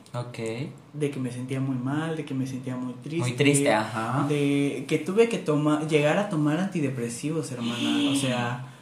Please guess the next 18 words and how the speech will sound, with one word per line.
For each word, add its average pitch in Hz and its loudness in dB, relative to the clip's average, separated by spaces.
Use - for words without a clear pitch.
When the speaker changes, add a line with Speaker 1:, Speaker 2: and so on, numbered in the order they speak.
Speaker 1:
Ok, 135 2
a 131 8
ver, 123 6
eso 117 2
ya 143 4
es 131 2
como 170 0
pa-, 110 0
palabras 113 -2
mayores, 110 2
¿no? 107 -4
Como 139 4
Speaker 2:
Sí. 139 2
Speaker 1:
que 135 2
sí 120 -2
te 147 2
dio 151 4
cañón. 117 -2